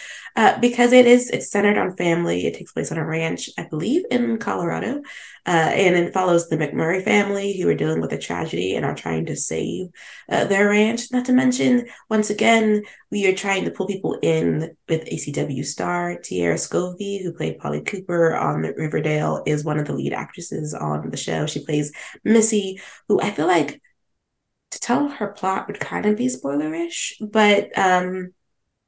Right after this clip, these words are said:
she is a former, uh, rodeo queen. You know, like, all, like, the horseback riding and doing tricks and everything. It's really cool. They're beautiful scenes that her character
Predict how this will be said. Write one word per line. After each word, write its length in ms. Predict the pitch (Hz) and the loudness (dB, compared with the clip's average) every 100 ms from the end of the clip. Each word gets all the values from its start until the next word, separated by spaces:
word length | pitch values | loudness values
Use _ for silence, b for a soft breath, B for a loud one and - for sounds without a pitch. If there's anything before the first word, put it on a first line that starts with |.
| _ _ _ _ | _ _ _ _
she 320 | - - 220 - | -6 -2 0 2
is 420 | 196 202 196 - | 4 4 2 -2
a 100 | 170 | -2
former, 800 | 175 165 160 160 156 156 151 B B B _ _ - | -2 -2 -2 0 0 0 -2 B B B _ _ -6
uh, 600 | 175 151 156 - - - - - _ _ _ - | -2 0 0 0 -2 -6 -10 -16 _ _ _ -2
rodeo 400 | 160 160 143 139 | 0 0 0 -2
queen. 480 | - 143 - - _ _ _ _ _ _ _ _ _ | -4 -8 -8 -14 _ _ _ _ _ _ _ _ _
You 80 | 185 | -2
know, 80 | 170 | 0
like, 240 | 160 - | 2 0
all, 120 | 170 160 | 0 2
like, 240 | 151 - | 0 -6
the 60 | - | -8
horseback 520 | - 165 - 156 - | -2 -2 0 0 2
riding 400 | 165 160 160 160 | 2 2 2 0
and 160 | 151 151 | 0 0
doing 220 | 131 147 | 0 0
tricks 300 | 147 143 - | -2 -4 -4
and 100 | - | -6
everything. 460 | 113 - - 107 | -6 -6 -8 -6
It's 200 | 113 - | -6 -6
really 320 | 156 156 151 151 | -2 0 0 -2
cool. 280 | 160 160 165 | -2 0 2
They're 200 | 143 139 | 2 0
beautiful 340 | 151 156 143 | -2 -2 -2
scenes 480 | - 165 165 170 185 | -4 -2 -2 -4 -4
that 120 | - | -6
her 100 | 175 | -6
character 640 | 170 170 165 - 185 185 | -4 -2 -4 -4 -4 -4